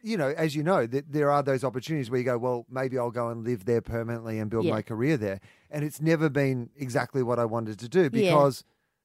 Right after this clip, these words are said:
Speaker 1: you know, for all its faults, and there are plenty of those as well, this is where I grew up doing this.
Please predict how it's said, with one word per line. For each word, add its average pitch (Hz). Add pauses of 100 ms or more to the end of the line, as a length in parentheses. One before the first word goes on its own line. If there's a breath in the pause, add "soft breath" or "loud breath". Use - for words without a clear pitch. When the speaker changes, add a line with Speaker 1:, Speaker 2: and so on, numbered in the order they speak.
(140)
Speaker 1:
you 202
know, 156
for 165
all 180
its 147
faults, 143
and 127
there 123
are 120
plenty 127
of 113
those 120
as 110
well, 123
this 151
is 123
where 123
I 120
grew 117
up 117
doing 139
this. 139